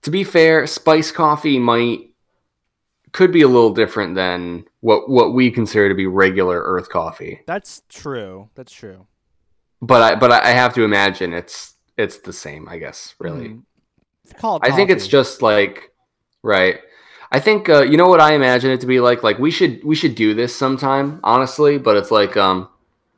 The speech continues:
Speaker 1: you know, like how in Harry Potter, like, people figured out how to make butterbeer, whatever, you know, you just, like, get, like, root beer and, I don't know, butter <laughs> and just shove it together. <laughs>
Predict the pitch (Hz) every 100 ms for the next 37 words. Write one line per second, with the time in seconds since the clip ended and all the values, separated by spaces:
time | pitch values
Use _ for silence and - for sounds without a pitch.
0 | _ _ _ _ - - - _ 127 123
1 | 123 120 123 113 104 107 104 101 92 95
2 | 101 98 92 92 110 101 110 104 101 98
3 | 95 101 101 98 - 92 95 95 104 104
4 | 113 - _ _ _ _ _ _ _ -
5 | 107 104 104 107 101 95 98 95 98 98
6 | 95 _ _ - 113 95 90 92 92 92
7 | 98 95 92 87 85 113 _ _ _ -
8 | 90 95 90 82 - _ 98 90 92 92
9 | 101 180 143 160 131 127 120 - - 123
10 | 104 98 98 107 113 160 - 185 - 165
11 | - - - - 208 - 190 - - 160